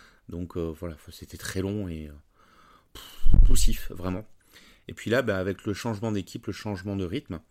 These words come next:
bah, c'est vrai que rien que sur la saison neuf, je pense qu'il s'est passé plus de choses que dans les trois <laughs> saisons précédentes. Donc c'est, c'est, c'est, c'était quand même pas mal. Et puis on a surtout un retour des zombies,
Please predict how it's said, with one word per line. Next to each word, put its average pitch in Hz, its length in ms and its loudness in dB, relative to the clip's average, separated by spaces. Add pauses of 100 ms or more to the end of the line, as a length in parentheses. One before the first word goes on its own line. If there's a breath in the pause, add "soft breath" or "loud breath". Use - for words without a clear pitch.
(480 loud breath)
bah, 78 120 -14
c'est - 120 -14
vrai 101 140 -8
que 98 60 -14
rien 104 100 -6
que 110 80 -8
sur - 100 -8
la 95 100 -4
saison 92 260 -10
neuf, 110 160 -8
je - 60 -20
pense 92 180 -14
qu'il - 100 -20
s'est - 100 -16
passé 92 240 -16
plus 104 220 -16
de 92 100 -10
choses 107 300 -10
que - 80 -18
dans 87 80 -14
les 85 80 -10
trois - 180 -20
<laughs> - 20 -16
saisons 95 240 -8
précédentes. 90 500 -16 (420 loud breath)
Donc 98 180 -10
c'est, 90 540 -12
c'est, - 240 -18
c'est, - 180 -18
c'était 92 300 -12
quand 107 120 -8
même 110 160 -8
pas 98 120 -10
mal. 87 200 -16 (640 loud breath)
Et - 40 -20
puis - 120 -12
on 92 100 -4
a 90 60 -6
surtout 98 280 -12
un 110 60 -4
retour 98 340 -6
des 98 80 -4
zombies, 98 440 -6